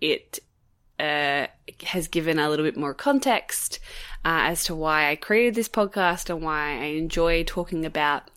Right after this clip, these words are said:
mental illness and mental health so much. And yeah, I hope, I hope it gave you something. Um, but overall,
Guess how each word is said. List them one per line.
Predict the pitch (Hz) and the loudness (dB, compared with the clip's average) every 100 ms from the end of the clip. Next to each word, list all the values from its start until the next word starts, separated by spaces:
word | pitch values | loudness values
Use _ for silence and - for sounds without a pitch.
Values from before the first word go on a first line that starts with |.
| - - - - | -16 -16 -12 -2
mental | 180 175 185 | -2 2 2
illness | 220 208 190 | 4 4 2
and | 170 | -2
mental | 160 160 | -4 -6
health | 170 190 190 | -2 -2 0
so | 175 | 0
much. | 170 160 - 165 | 0 -2 -2 -2
And | 151 151 151 - - - - - _ _ - | -2 -4 -6 -10 -14 -18 -18 -20 _ _ -6
yeah, | 330 339 170 - | 2 4 4 2
I | 185 | 0
hope, | 196 226 - - | -2 -4 -4 -2
I | 208 | 0
hope | 220 220 | 0 -2
it | 233 - | -2 -2
gave | 226 220 233 | 0 0 -2
you | 254 254 - - - | -4 -4 -6 -12 -16
something. | - 339 320 - 156 151 160 - - - - - | -4 -4 -2 -2 0 -2 -8 -12 -16 -16 -6 0
Um, | 196 196 190 175 - - _ - - | 2 0 -6 -10 -12 -16 _ -20 -2
but | 262 | 4
overall, | 285 349 320 254 214 196 180 160 | 6 4 2 2 4 4 4 2